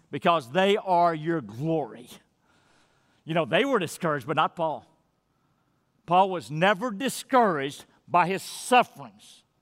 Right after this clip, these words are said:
because he realized that the sovereign God was at work. The Father is on his throne, and he was redeeming it. He's gonna bring glory. He's gonna bring all kinds of good and peace and glory out of that suffering. Now, one of the things we see in the New Testament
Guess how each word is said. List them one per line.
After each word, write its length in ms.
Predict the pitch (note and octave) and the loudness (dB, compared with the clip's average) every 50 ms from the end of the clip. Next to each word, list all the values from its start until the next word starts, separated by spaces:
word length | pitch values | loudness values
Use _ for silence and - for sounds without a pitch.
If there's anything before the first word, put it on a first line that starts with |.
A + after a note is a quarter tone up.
| _ _ _ _ _ _ _ _ - | _ _ _ _ _ _ _ _ -4
because 320 | D#3+ E3+ - G#3+ G3 F3 | -4 0 4 4 4 4
he 120 | - G3 F#3+ | 2 0 -2
realized 840 | F3 F3 F3+ A#3 C4+ C4+ B3 G#3 F3 D3+ C#3 C3+ C#3 D3+ D3 - - | -2 -2 2 4 6 6 6 6 4 4 4 2 0 -2 -4 -4 -6
that 140 | D#3+ D#3 | -6 -4
the 80 | - C#3 | -6 -8
sovereign 680 | - - - G#3+ G3+ G3+ G3+ G#3 F#3 A3+ A#3 A3 F#3 | -8 -4 2 4 4 6 4 4 2 -2 -6 -6 -2
God 340 | F3 A3+ G#3 F#3+ E3+ E3 D#3 | 2 4 4 4 4 2 0
was 140 | E3 C#3+ G3 | -4 -8 -8
at 100 | G3+ F#3 | -6 -2
work. 300 | F3 F#3 F3+ D#3 C3+ - | 2 2 2 2 0 -4
The 80 | D#3 | -10
Father 420 | - - - G3+ F3+ F#3 G3 G#3+ A#3 | -12 -4 0 2 2 2 2 0 -2
is 100 | A3+ E3 | -6 -6
on 140 | A#3 B3 B3 | -6 -6 -6
his 120 | B3 F3 | -6 -8
throne, 360 | - E3 G3 F#3+ E3 D#3 D3 - - - _ - | -8 -4 0 0 0 0 -2 -6 -12 -20 _ -10
and 120 | C#3+ D3 | -4 -2
he 100 | E3+ F#3 | -2 0
was 180 | E3+ D#3+ A#2 C#3+ | -2 -2 -6 -6
redeeming 680 | D3 C3 A2+ G#2 G2 E3+ G3+ G#3+ G3+ F3+ D#3+ C#3 C3+ | -10 -10 -10 -8 -4 -2 0 0 0 -2 -2 -4 -6
it. 60 | C3 | -8
He's 140 | C3 C3+ D3 | -8 -8 -6
gonna 140 | E3 D3+ C3+ | -6 -6 -6
bring 200 | D3+ D#3 C#3+ B2 | -6 -8 -8 -10
glory. 680 | G#2+ A#2+ B2 C3+ D3+ F3+ F#3 F3+ F#3 E3+ C3+ A#2 G2+ G#2 | -12 -12 -8 -6 -2 0 0 0 0 -2 -2 -4 -8 -8
He's 120 | C3+ C3 | -10 -6
gonna 180 | D3 E3+ D#3+ D3 | -4 -4 -4 -2
bring 220 | C#3 D#3+ D3 B2+ - - F3 - - | -2 -4 -4 -6 -8 -16 -20 -8 -2
all 300 | G#3 F3+ C#3+ G#3+ A3 - | -2 2 2 2 0 0
kinds 720 | - - - F3 F#3 F3+ E3+ D3 B2+ G#2+ - - - - - | -4 -6 -2 0 2 2 2 0 -2 -6 -12 -20 -20 -16 -12
of 220 | C#3 B2 A2+ G2+ | -12 -12 -12 -10
good 460 | G#2 C3 F#3 G3 F#3 D3+ C3 A2 A2 - _ _ _ _ - | -6 -2 0 2 2 2 0 -2 -6 -14 _ _ _ _ -16
and 160 | B2 A#2+ - | -16 -16 -16
peace 460 | - - - F3+ F3 D#3 C3 - - - | -10 -4 -2 0 0 0 -2 -6 -10 -14
and 160 | - C3+ B2 | -14 -12 -12
glory 480 | A2 B2 C#3 D#3 D3 B2+ G#2 F#2 E2+ E2+ _ _ _ _ _ _ _ - | -8 -6 -4 -4 -4 -4 -6 -8 -12 -16 _ _ _ _ _ _ _ -8
out 200 | - B2 B2 B2 | -4 -4 -2 -2
of 80 | A#2+ | -2
that 120 | A#2 A2+ G#2+ | -4 -6 -6
suffering. 380 | - C#3+ C#3 B2 - F2 D#2+ _ _ _ _ _ _ _ _ _ _ _ _ _ _ _ _ _ _ _ _ - | -6 -6 -6 -6 -8 -12 -20 _ _ _ _ _ _ _ _ _ _ _ _ _ _ _ _ _ _ _ _ -6
Now, 80 | D#3 D#3+ | -4 0
one 160 | E3+ G3+ G3 | 2 2 2
of 80 | F3+ - | 0 0
the 80 | G3 | -2
things 140 | F#3+ F3 - | -4 -2 -2
we 80 | F3+ E3+ | -4 -2
see 160 | - G#3 G3 | 0 0 0
in 80 | F3+ | 0
the 40 | F3 | 0
New 120 | F3+ F3+ - | -2 -2 0
Testament 580 | - G3+ G#3 G3 - - D#3 C3+ C3 - - | 2 2 2 2 2 -2 -12 -14 -16 -18 -20